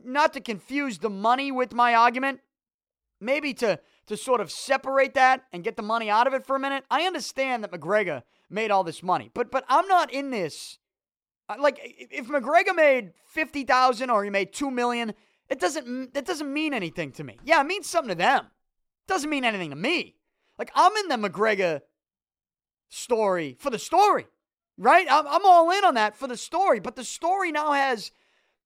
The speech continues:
a blemish, a-, and, and, and it's,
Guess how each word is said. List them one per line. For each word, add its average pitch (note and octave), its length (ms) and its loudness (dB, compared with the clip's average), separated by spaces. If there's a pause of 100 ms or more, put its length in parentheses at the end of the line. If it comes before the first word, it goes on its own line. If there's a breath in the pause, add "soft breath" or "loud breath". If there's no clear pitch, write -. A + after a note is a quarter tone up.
a B3+ 100 0
blemish, A3+ 840 -4 (120)
a-, A3+ 200 -12
and, C4 280 -6
and, B3 420 -6 (220)
and C4 160 -6
it's, - 460 -8